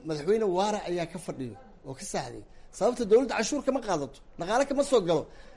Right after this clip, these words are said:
Hiirshabeelle ayaa qaadata canshuurta oo dhaqaale, oo laga rabayaa inay wadooyinka samayso, oo ay iskuulaad ay dhisto, arrimaha bulshada, caafimaadka, wax walba ayadaa laga rabaa. Ayadaa canshuur qaadato, oo dadka ka qaadato canshuur. Dowladda dhexe canshuur kama qaadato.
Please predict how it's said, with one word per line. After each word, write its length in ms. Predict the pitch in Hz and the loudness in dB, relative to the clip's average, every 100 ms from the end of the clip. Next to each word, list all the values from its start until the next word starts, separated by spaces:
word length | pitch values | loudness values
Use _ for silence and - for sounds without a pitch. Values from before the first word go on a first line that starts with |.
| - - | -20 -4
Hiirshabeelle 540 | 277 269 262 233 220 180 | 0 2 4 6 6 4
ayaa 220 | 190 180 | 4 4
qaadata 360 | 160 156 143 | 2 0 -2
canshuurta 480 | 131 139 - 180 190 | -6 -6 -4 -4 -2
oo 80 | 208 | -4
dhaqaale, 240 | 165 185 190 | -2 -2 -2
oo 160 | 190 160 | -2 0
laga 140 | 180 233 | 4 4
rabayaa 320 | 233 240 226 | 6 4 4
inay 120 | 226 | 4
wadooyinka 520 | 208 180 226 254 220 | 6 8 8 8 2
samayso, 440 | 196 208 190 143 139 - - - - - - | -2 0 0 0 -6 -12 -20 -20 -20 -18 -2
oo 280 | 185 220 233 233 | 4 6 6 4
ay 160 | 220 226 | 6 6
iskuulaad 360 | 220 - 262 247 | 6 6 6 8
ay 80 | 247 | 6
dhisto, 180 | 196 214 | 4 0
arrimaha 260 | 202 247 | 4 6
bulshada, 360 | 220 220 226 202 | 4 2 0 0
caafimaadka, 680 | 143 208 226 226 262 240 208 - - - - - | 2 2 0 0 0 2 0 0 -8 -20 -18 -2
wax 180 | 247 254 | 2 4
walba 180 | 254 254 | 6 6
ayadaa 220 | 269 254 | 6 6
laga 120 | 247 | 4
rabaa. 280 | 220 170 123 - - - - - | 4 2 -2 -10 -18 -18 -14 -2
Ayadaa 240 | 208 247 | 0 0
canshuur 300 | 220 233 285 | 0 0 2
qaadato, 340 | 226 180 131 - - - - | 4 4 2 -8 -20 -20 -16
oo 100 | - | -6
dadka 180 | 170 254 | -4 -2
ka 100 | - | 0
qaadato 260 | 262 233 202 | 6 6 6
canshuur. 320 | 214 202 214 160 - - - - | -2 -2 -4 -6 -14 -20 -20 2
Dowladda 300 | 175 262 285 | 4 4 2
dhexe 180 | 240 | 0
canshuur 260 | - 226 277 | -2 -2 0
kama 140 | 247 269 | 0 0
qaadato. 340 | 220 156 - | 0 0 -4